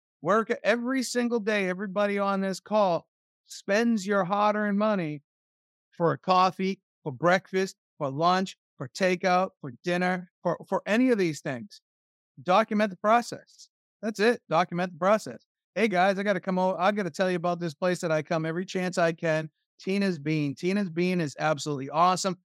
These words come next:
They roast their own beans. They have that down to a science. They also distribute it out to a couple of the other restaurants in the area. I'm coming in here not just to try their coffee, but because they have some gluten-sensitive treats, vegan treats, and some diabetic-friendly treats. Come on, let's go take a look at Tina's Bean.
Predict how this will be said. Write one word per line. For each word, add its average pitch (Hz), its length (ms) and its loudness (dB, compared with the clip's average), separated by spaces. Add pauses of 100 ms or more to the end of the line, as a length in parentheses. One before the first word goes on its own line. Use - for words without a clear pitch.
(140)
They 131 120 -6
roast 151 400 0
their 170 160 0
own 151 160 0
beans. 170 400 -2
They 123 100 -8
have 170 220 0
that 170 200 0
down 170 320 0
to 151 140 -4
a 139 60 -6
science. 165 420 -2 (220)
They 143 100 -4
also 208 260 2
distribute 170 540 -2
it 160 80 -2
out 175 220 2
to 156 100 -6
a 135 60 -6
couple 165 260 -2
of 156 60 -2
the 156 100 0
other 160 160 0
restaurants 156 640 -4
in 147 100 -6
the 135 220 -6
area. 151 400 -2 (300)
I'm 175 160 -2
coming 190 240 0
in 175 100 -4
here 170 220 -4
not 190 220 0
just 214 160 -6
to 185 60 -4
try 180 260 2
their 165 140 -2
coffee, 175 360 0
but 143 160 -6
because 147 320 -4
they 143 120 -4
have 156 240 0
some 131 160 -16
gluten-sensitive 160 800 -4
treats, 202 380 -4 (260)
vegan 185 500 0
treats, 151 400 -4 (300)
and 202 260 2
some 160 220 -6
diabetic-friendly 143 1040 0
treats. 139 240 -10
Come 214 180 -2
on, 180 160 2
let's 202 160 0
go 180 140 -4
take 170 260 0
a - 20 -4
look 175 200 -2
at 175 120 -6
Tina's 175 320 -2
Bean. 196 300 -2